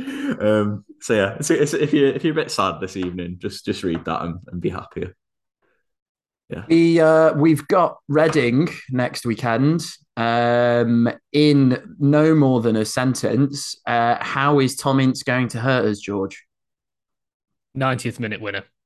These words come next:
Speaker 2: Ooh, Matt.
Speaker 1: I, I think we'll, we'll play out a really boring nil-nil with Reading. I, I think he'll,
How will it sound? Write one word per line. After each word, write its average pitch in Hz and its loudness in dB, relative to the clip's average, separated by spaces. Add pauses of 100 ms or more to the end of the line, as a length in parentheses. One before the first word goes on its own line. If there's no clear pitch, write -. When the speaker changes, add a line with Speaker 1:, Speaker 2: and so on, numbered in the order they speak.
(220)
Speaker 2:
Ooh, 131 -4 (1040)
Matt. 127 -6 (1500)
Speaker 1:
I, 104 2
I 110 2
think 101 -4
we'll, 92 0 (140)
we'll 87 -6
play 85 -2
out - -4
a 85 0
really 82 0
boring 80 -4
nil-nil 78 -6
with 76 -8
Reading. 78 -8
I, 82 -4
I - 0
think 87 -6
he'll, 85 -4